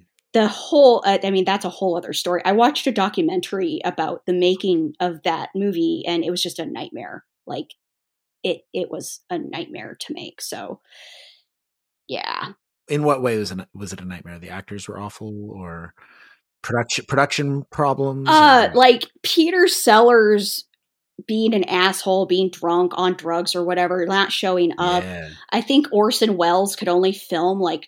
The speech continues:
Speaker 1: two minutes at a time because he would s-,
Speaker 2: <laughs>
Speaker 1: so he, no, so he,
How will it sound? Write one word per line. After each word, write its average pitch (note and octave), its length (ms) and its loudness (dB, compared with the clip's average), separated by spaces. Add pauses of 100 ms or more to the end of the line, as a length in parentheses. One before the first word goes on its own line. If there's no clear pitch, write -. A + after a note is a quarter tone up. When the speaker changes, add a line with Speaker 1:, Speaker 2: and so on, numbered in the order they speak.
(140)
Speaker 1:
two G#3+ 280 -2
minutes F#3 320 -2
at F#3 100 0
a F3+ 60 -4
time F3+ 380 -2
because F3+ 320 -6
he D#3+ 100 2
would E3 140 4
s-, E3+ 300 2 (160)
Speaker 2:
<laughs> - 140 -6
Speaker 1:
so D4 180 2
he, F#4+ 260 10
no, D#4+ 160 12
so - 240 2
he, C4+ 180 2